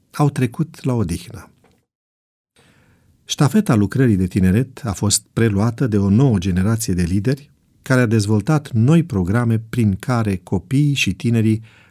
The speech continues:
puteau învăța mai multe despre Isus.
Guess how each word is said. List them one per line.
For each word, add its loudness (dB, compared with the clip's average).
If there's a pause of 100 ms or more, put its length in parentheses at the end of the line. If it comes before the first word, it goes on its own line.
(100)
puteau 2
învăța 0
mai 2
multe 2
despre -4
Isus. -8